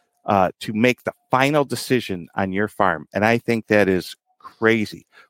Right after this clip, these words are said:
But there's people who do it all the time. I have to also say, uh, Joe and I received some calls of people who we thought they were signing up for a futures and options account. And in the end, they're not gonna be a client. They just wanted someone to tell them when to sell.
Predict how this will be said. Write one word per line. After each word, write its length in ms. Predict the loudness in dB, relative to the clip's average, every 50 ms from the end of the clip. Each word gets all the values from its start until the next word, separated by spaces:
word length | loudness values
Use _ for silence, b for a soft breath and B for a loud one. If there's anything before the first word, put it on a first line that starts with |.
| b -8
But 80 | -4
there's 160 | -4 -4 -4
people 360 | -2 -2 -2 -2 0 0 0 0
who 120 | -2 -2
do 200 | -2 0 0 2
it 60 | 4
all 100 | 4 4
the 40 | 4
time. 260 | 2 2 0 0 0 -2
I 80 | -2 2
have 240 | 2 2 2 0 _
to 140 | -2 -2 -2 0
also 500 | 0 0 2 2 0 -2 -4 -4 -6 -4
say, 360 | -4 -2 0 2 2 2 0 -4 b b b b b b b b
uh, 180 | 2 2 2 2
Joe 240 | 2 0 0 2 2
and 100 | 2 0
I 60 | 0
received 380 | 0 -2 -4 -4 -6 -6 -6
some 120 | -8 -10 -6
calls 360 | -2 0 2 2 2 0 -4
of 100 | -10 -12
people 280 | -12 -12 -4 -4 -4 -4
who 280 | -2 -6 -8 -8 -10 -12 _ _ _ -20 -20 -20
we 320 | -12 -4 -2 0 0 0
thought 360 | 0 0 2 2 2 2 2 2
they 100 | 0 0
were 80 | 0
signing 380 | 0 0 -2 0 0 0 -2 -2
up 120 | -2 -4
for 120 | -6 -8 -8
a 60 | -8
futures 380 | -8 -10 -12 -10 -10 -12 -8
and 80 | -4 -2
options 360 | -2 -2 -2 -6 -10 -12 -12
account. 320 | -8 -4 -4 -4 -4 -4 -8 _ b b b b b b b b _
And 80 | 0 0
in 80 | 2
the 140 | 4 4 4
end, 140 | 2 2 0
they're 80 | 0
not 160 | 0 0 0 0
gonna 140 | -2 -2
be 120 | 0 0 0
a 40 | 0
client. 400 | 0 0 0 2 2 0 -2 -4 _ _ _ _ _ _ _ -4
They 240 | 0 2 2 2
just 220 | 2 0 -4 0 2
wanted 280 | 2 2 2 2 0
someone 240 | -2 -2 -2 -2 -2
to 60 | -4
tell 180 | -2 0 0 0
them 120 | 0 0
when 160 | -2 -4 -4 -4
to 60 | -6
sell. 340 | -2 0 0 0 0 -4